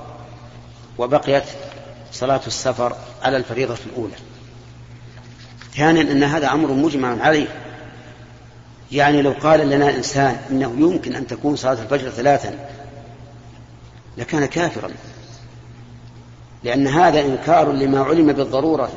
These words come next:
من دين الإسلام، وعدد ركعات الصلوات أمر ما، ما، ما يشك فيه أحد. ها؟ إيش؟ إيش؟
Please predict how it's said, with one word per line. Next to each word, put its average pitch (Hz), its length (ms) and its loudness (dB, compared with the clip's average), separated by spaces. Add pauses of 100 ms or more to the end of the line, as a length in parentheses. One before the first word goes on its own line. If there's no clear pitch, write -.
من 123 140 -2
دين 139 160 2
الإسلام، 123 380 -2 (1400)
وعدد 147 380 2
ركعات 123 480 0
الصلوات 143 420 -4
أمر 220 240 -8
ما، 226 260 -2
ما، 160 340 0
ما 151 240 4 (300)
يشك 131 380 -4
فيه 135 260 -2 (800)
أحد. - 200 -8 (1200)
ها؟ 170 200 2 (1080)
إيش؟ 165 240 -2 (1500)
إيش؟ 147 220 -8